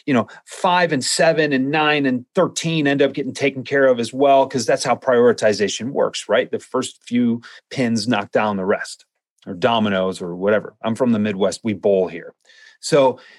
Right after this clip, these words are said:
the, <laughs> the idea of you can't work on all of it at the same time effectively. You'll burn out. You'll be overwhelmed. You won't do it all as well as you could. But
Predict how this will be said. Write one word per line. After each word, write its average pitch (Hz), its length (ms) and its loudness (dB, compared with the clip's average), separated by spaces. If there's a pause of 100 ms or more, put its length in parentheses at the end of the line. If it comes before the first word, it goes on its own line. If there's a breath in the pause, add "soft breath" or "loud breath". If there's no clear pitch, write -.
(140 loud breath)
the, 151 580 -2 (260 loud breath)
<laughs> - 240 -20
the 180 140 2
idea 170 500 4
of 135 540 2 (400)
you 143 140 0
can't 226 300 2
work 214 240 4
on 175 120 4
all 180 260 4
of 143 100 2
it 180 80 2
at 247 120 4
the 139 60 -2
same 139 240 0
time 135 380 0
effectively. 131 720 0
You'll 135 400 2
burn 160 440 0
out. 143 380 2
You'll 131 140 2
be 131 180 2
overwhelmed. 127 640 4
You 135 120 0
won't 156 280 2
do 160 180 4
it 139 60 6
all 139 220 4
as 110 100 2
well 127 200 4
as 107 120 0
you 101 100 -8
could. 151 440 0 (160 loud breath)
But 165 200 0